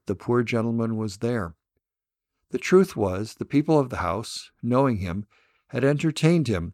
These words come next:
and kept him there all the night, notwithstanding the danger of being infected by him, although it appeared the man was perfectly sound himself. It is with regret that I take notice of this tavern.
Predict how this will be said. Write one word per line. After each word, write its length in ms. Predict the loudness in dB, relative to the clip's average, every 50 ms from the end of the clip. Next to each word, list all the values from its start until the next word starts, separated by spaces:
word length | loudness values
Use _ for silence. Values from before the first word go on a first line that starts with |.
| _ _ -8
and 220 | -4 -4 -4 -2
kept 280 | 2 2 2 2 4 2
him 140 | 2 4 4
there 240 | 2 2 2 4
all 220 | 4 4 4 4 2
the 100 | 0 0
night, 360 | 0 0 0 -2 -2 -4 -10 _ _ _ _ _ _ _ _ -2
notwithstanding 880 | 0 2 2 2 0 -4 -8 -6 -2 2 4 4 4 4 2 2 0
the 80 | 0 -2
danger 460 | 0 0 0 0 0 -2 -2 -4 -6
of 100 | -6 -6
being 220 | -4 -4 -4 -4 -4
infected 500 | -6 -6 -4 -6 -6 -6 -8 -14 -10 -8
by 220 | -6 -6 -6 -6
him, 240 | -8 -10 -10 -12 -14 _ _ _ _ _ _ _ _ _
although 300 | -8 -4 0 0 2 2
it 80 | 2 0
appeared 380 | -2 -6 -4 -2 0 0 0 -2
the 60 | -4
man 260 | -4 -4 -4 -6 -8
was 140 | -10 -12 -14
perfectly 540 | -8 -6 -6 -6 -6 -6 -12 -10 -10 -12 -10
sound 460 | -8 -6 -4 -2 -2 -4 -6 -8 -10
himself. 580 | -12 -14 -10 -4 -2 -2 -2 -2 -4 -8 -14 _ _ _ _ _ _ _ _ _ _ _ _ _ _ _ _ _ _ _ _ _ _ _ _ _ _ _ _ _ _ _ _ _ _ _ _ -2
It 100 | 2 4
is 180 | 4 4 4 2
with 220 | 0 0 0 2
regret 560 | 0 0 0 2 2 2 2 2 0 -6 -14 -10 -8
that 120 | -4 -4
I 120 | -4 -2
take 260 | -2 -2 -4 -4 -4 -4
notice 420 | -4 -4 -4 -4 -6 -8 -10 -10
of 140 | -12 -10 -10
this 200 | -10 -10 -10 -10
tavern. 440 | -8 -6 -6 -6 -6 -8 -12 -14